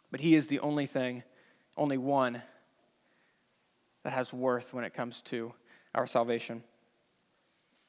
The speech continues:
So let's look at Scripture here, and as we do, um, like I said, this is gonna be a simple message. I think gonna be shorter than most. Um, but I want, I want you guys,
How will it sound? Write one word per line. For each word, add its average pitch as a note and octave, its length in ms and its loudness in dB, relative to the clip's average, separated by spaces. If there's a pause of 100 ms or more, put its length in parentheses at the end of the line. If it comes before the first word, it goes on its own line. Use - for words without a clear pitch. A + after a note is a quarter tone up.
(1600)
So F#3 260 10
let's G3 220 8
look A#3 100 10
at G3+ 120 8
Scripture G3+ 440 6
here, F#3+ 340 10
and E3+ 240 6
as F3 220 6
we F3 80 6
do, D#3+ 380 8 (120)
um, D#3 300 6 (1000)
like D3+ 120 6
I D3+ 40 8
said, E3 160 4
this E3 80 6
is - 40 0
gonna E3 120 4
be C#3+ 60 4
a C3+ 40 0
simple E3 280 -4
message. D#3+ 480 2 (100)
I C#3+ 80 -6
think D#3 240 0 (220)
gonna C#3+ 140 2
be C3+ 60 0
shorter D3+ 320 2
than C#3 140 -2
most. C#3+ 400 2 (440)
Um, C#3 380 6 (1000)
but E3 140 8
I E3 80 12
want, F3+ 200 6
I D#3 60 6
want G3 280 0
you G3+ 60 0
guys, D3 500 4